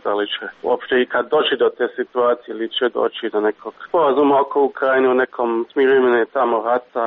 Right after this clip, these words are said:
i skidane sankcije Rusije u jednom trenutku. To je otprilike gdje situacija ostaje, a na drugoj strani sigurno neće poglavlje trideset jedan doći odmah na red, pogotovo što se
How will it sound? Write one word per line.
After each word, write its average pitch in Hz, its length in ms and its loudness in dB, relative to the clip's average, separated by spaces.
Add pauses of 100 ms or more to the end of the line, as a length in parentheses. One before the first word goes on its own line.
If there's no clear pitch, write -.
i 113 360 -4
skidane 110 480 2 (100)
sankcije 113 420 -4
Rusije 107 400 -4
u 110 100 -8
jednom 110 380 -2
trenutku. 117 500 0 (220)
To 160 120 2
je 147 60 4
otprilike 143 480 0
gdje 131 260 -2
situacija 131 540 -2
ostaje, 139 380 0
a 135 60 2
na 135 140 2
drugoj 143 460 -2
strani 135 520 2 (140)
sigurno 127 380 0
neće 120 320 -2 (180)
poglavlje 120 440 0
trideset 131 440 -4
jedan 123 380 2
doći 123 340 2
odmah 113 320 2
na 113 200 2
red, 143 260 2 (120)
pogotovo 139 440 -2
što 123 200 -6
se - 160 -4